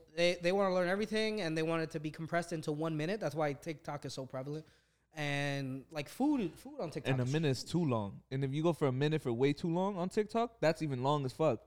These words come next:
Speaker 2: 'Cause my girl
Speaker 1: Yeah.
Speaker 2: always, she always used to be yelling at me like, "Nah, bro, you gotta put your TikTok lower than that." Like,
Speaker 1: You gotta make your shit short.
Speaker 2: 'cause I'll be like, "Nah, man, I'm gonna put it for, like, a minute, two minutes, 'cause this interview got, like, some real, like, facts." She's like, "No, you have to split that interview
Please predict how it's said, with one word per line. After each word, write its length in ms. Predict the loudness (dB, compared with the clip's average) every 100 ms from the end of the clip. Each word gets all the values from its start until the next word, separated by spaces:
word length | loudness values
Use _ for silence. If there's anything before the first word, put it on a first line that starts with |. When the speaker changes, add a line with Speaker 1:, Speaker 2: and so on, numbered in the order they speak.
| _ -2
Speaker 2:
'Cause 160 | 0
my 180 | 2 2
girl 260 | 6 6 8
Speaker 1:
Yeah. 60 |
Speaker 2:
always, 320 | 8 6 -2 -6
she 220 | -2 4
always 200 | 4 2
used 140 | -2 -4
to 60 |
be 80 | -2
yelling 300 | 2 2 0
at 80 | -2
me 100 | 0
like, 200 | 0 2
"Nah, 320 | 2 2 2
bro, 200 | 4 4
you 160 | 4 4
gotta 160 | 2 2
put 160 | -2
your 80 | -4
TikTok 400 | -2 0 0 -2 -6
lower 300 | -4 0 2 0
than 160 | -2
that." 260 | 0 0 0
Like, 220 | -2 -4 _ _ _ _
Speaker 1:
You 60 | -10
gotta 200 | -8 -6
make 220 | -8 -6
your 120 | -6
shit 340 | -6 -6 -6 -10 _ _
short. 440 | -12 -6 -6 -4
Speaker 2:
'cause 140 | 0 4
I'll 80 | 6
be 60 |
like, 160 | 6 4
"Nah, 220 | 2 2
man, 140 | 4 4
I'm 60 |
gonna 60 | 4
put 120 | 2
it 60 | 4
for, 80 | 2
like, 120 | 2
a 40 |
minute, 320 | 0 2 2 0
two 160 | -2
minutes, 260 | 0 0 2
'cause 100 | 2
this 120 | 2
interview 320 | 0 0 2
got, 160 | 2 4
like, 180 | 2 0
some 300 | 0 2 4
real, 160 | 4
like, 200 | 4 0
facts." 280 | 0 -2 0
She's 100 | 0
like, 140 | 0 2
"No, 140 | 0
you 160 | -2 -4
have 100 | -6
to 100 | -8
split 320 | -2 0 4
that 180 | 2 2
interview 400 | -2 -4 -4